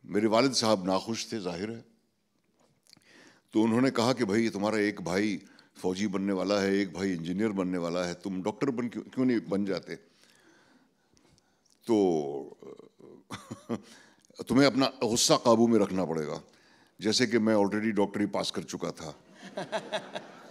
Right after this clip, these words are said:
तो मैंने कहा, "बाबा, मुझे डॉक्टर नहीं बनना, मैं इतनी मोटी-मोटी किताबें नहीं पढ़ सकता। तो क्या करना चाहते हो?"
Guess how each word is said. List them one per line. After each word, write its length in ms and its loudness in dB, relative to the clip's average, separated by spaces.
तो 60 -2
मैंने 220 2
कहा, 340 10
"बाबा, 340 4
मुझे 320 6
डॉक्टर 320 2
नहीं 200 4
बनना, 300 4
मैं 120 2
इतनी 180 2
मोटी-मोटी 480 2
किताबें 320 0
नहीं 140 2
पढ़ 120 0
सकता। 480 -12
तो 80 -4
क्या 180 8
करना 260 4
चाहते 320 -4
हो?" 80 -14